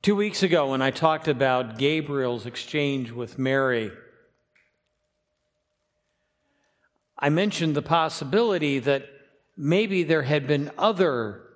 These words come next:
individuals that Gabriel had visited to offer them the opportunity to carry the Son of God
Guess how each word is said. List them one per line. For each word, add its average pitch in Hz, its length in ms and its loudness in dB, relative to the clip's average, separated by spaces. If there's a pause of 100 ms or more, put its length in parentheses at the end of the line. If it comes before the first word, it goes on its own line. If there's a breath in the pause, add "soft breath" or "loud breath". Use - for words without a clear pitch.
individuals 147 1200 -2 (540)
that 143 120 -2
Gabriel 147 500 0
had 123 260 -2
visited 143 640 0 (520 soft breath)
to 160 120 0
offer 156 380 2
them 190 320 2
the 143 160 4
opportunity 135 760 -2
to 120 120 -6
carry 143 440 0
the 117 120 -8
Son 135 240 -2
of 123 120 -6
God 123 540 0